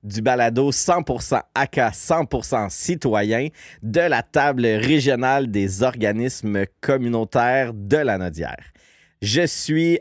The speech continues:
en compagnie de l'équipe de la Troquelle pour ce premier épisode. Bon, bon, là, vous vous dites comment ça, le premier épisode, quand il y en avait déjà un ? En fait,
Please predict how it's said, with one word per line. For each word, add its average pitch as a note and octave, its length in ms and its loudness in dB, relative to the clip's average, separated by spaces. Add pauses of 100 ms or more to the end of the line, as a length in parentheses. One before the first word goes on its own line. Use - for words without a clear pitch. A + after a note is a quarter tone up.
en B2 200 2
compagnie C3 420 0
de B2 60 -4
l'équipe B2+ 240 0
de A2 40 -4
la G#2+ 80 2
Troquelle F#3+ 540 -2
pour A2 240 -6
ce - 80 -2
premier A2 520 -2
épisode. A#2+ 720 -2 (300)
Bon, F2 180 -2
bon, E2+ 140 -6 (280)
là, G#2 80 -2
vous A2+ 100 -2
vous G2+ 60 -4
dites G#2 220 -4
comment G#2+ 220 0
ça, C#3+ 160 0
le C3 40 -4
premier A#2+ 360 -2
épisode, A#2 600 0
quand A#2 140 2
il A2+ 80 0
y G#2+ 60 2
en G#2+ 160 0
avait G#2+ 300 0
déjà G#2+ 680 0
un ? D3 240 -2 (460)
En G2 100 -2
fait, - 320 0